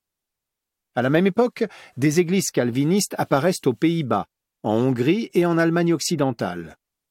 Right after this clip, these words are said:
En France, la menace de schisme annoncée sous François Ier se traduit sous Henri deux par l'édit de Compiègne en mille cinq cent cinquante-sept,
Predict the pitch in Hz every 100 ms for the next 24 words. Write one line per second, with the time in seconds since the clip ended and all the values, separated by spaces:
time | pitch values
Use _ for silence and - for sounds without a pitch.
0 | _ 98 92 - 147 165 - - 127 120
1 | 143 170 143 113 104 - 185 165 135 -
2 | 131 131 123 151 - 117 123 117 139 117
3 | 120 120 165 196 _ - - 160 - 185
4 | 202 208 - 160 185 170 147 131 147 190
5 | 151 117 135 151 175 135 127 104 - 135
6 | 156 170 - 127 139 165 - 147 - 160
7 | 151 139 127 - 110 - -